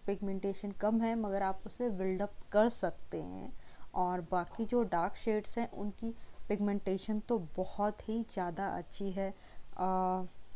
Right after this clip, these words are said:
all over बोलूँ तो ये palette मुझे बहुत ज़्यादा पसंद आई है। आ,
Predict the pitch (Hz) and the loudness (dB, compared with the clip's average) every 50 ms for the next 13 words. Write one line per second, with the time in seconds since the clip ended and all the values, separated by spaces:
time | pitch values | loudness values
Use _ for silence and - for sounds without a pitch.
0 | - - - - - - - - - - - 208 233 240 240 240 226 240 240 220 | -6 -6 -8 -10 -10 -10 -10 -8 -8 0 2 4 6 6 6 6 6 4 2 4
1 | 202 220 214 220 226 233 226 233 - 233 226 226 226 233 233 - - 196 185 185 | 6 4 6 6 4 2 0 0 0 2 4 4 4 4 2 0 -4 -4 -2 0
2 | 196 202 208 208 - - - 185 175 175 175 180 185 185 - - 196 190 180 170 | 2 2 2 0 -2 0 2 4 4 4 4 2 0 -2 -2 -4 -4 -4 -4 -4
3 | 175 196 190 190 180 - - - 185 175 170 - 208 208 185 170 - - 196 180 | -4 -2 -2 -2 -2 -4 -4 -2 -2 -2 -2 -2 -4 -4 -4 -4 -4 -2 0 2
4 | 175 175 - 247 254 - - - - - 180 175 175 170 170 170 175 170 175 180 | 2 2 2 2 2 2 0 -2 -2 -2 -4 -4 -2 -2 -2 -2 -2 -2 -4 -4
5 | 180 196 - - - - - - - - - - - - - - - - - - | -4 -4 -4 -4 -4 -4 -6 -6 -8 -10 -8 -8 -6 -4 -4 -6 -4 -6 -6 -4
6 | - 185 185 185 185 185 185 185 | -2 -2 0 0 0 0 -2 -2